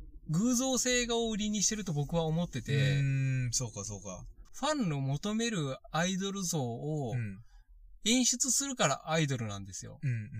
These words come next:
Speaker 1: だから、もし彼氏がいたとしても、
Speaker 2: うん。
Speaker 1: 何としても隠さないといけないんですよ、アイドルっていうのは。
Speaker 2: うん。
Speaker 1: それで、金を出させてる。
Speaker 2: うん。
Speaker 1: 正直な話、
Speaker 2: うん。
Speaker 1: 本来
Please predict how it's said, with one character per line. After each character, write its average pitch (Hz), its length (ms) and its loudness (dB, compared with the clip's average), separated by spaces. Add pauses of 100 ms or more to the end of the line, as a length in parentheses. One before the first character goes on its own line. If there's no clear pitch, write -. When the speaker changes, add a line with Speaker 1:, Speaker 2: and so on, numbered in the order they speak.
(920)
Speaker 1:
だ 175 120 -2
か 165 80 0
ら、 131 220 0
も 170 280 2
し 254 200 4
彼 240 260 0
氏 147 160 2
が 120 160 -4
い 147 100 -8
た 214 140 2
と 160 160 0
し - 80 6
て 131 140 -4
も、 123 380 -2 (580)
Speaker 2:
う 147 40 2
ん。 147 40 4
Speaker 1:
何 247 260 4
と - 220 0
し - 100 4
て 139 100 0
も 127 160 -2
隠 147 180 0
さ 202 180 4
な 165 80 2
い 131 40 0
と 120 60 -6
い 113 100 -2
け 127 80 -4
な 123 60 -2
い 117 60 -4
ん - 20 -4
で 113 80 -6
す 120 120 -6
よ、 117 40 -8
ア 117 60 -6
イ 117 60 -4
ド 107 80 -6
ル 104 140 -12
っ - 100 -20
て 104 100 -12
い - 20 -10
う 101 40 -12
の 101 60 -14
は。 135 60 -2
Speaker 2:
う - 20 2
ん。 104 300 -2 (180)
Speaker 1:
そ 220 200 -2
れ 247 100 0
で、 180 380 -2 (640)
金 175 280 4
を 170 140 0 (100)
出 147 160 2
さ 185 160 0
せ 139 100 -4
て 101 120 -8
る。 98 180 -14 (180)
Speaker 2:
う 131 80 -6
ん。 107 240 -6 (200)
Speaker 1:
正 294 340 2
直 294 260 -2
な 120 80 0
話、 117 560 -6
Speaker 2:
う 131 40 -4
ん。 113 160 -4
Speaker 1:
本 240 240 -2
来 110 420 -4